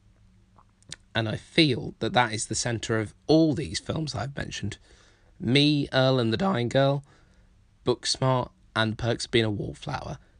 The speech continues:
They all, all of them, express, you know what? You have to be you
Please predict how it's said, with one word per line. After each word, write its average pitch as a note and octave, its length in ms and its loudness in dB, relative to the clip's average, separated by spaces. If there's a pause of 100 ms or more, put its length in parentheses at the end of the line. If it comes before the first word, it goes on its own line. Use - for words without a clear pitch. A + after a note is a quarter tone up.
(720)
They A2 240 -2 (120)
all, C3 680 0 (640)
all C#3 300 4
of D2+ 160 -8
them, - 360 -8 (460)
express, - 760 -2 (440)
you C3 100 2
know C3+ 140 6
what? B2 260 0 (880)
You F3+ 260 2
have C3+ 280 -2
to B2+ 80 0
be B2+ 120 2
you A2+ 540 2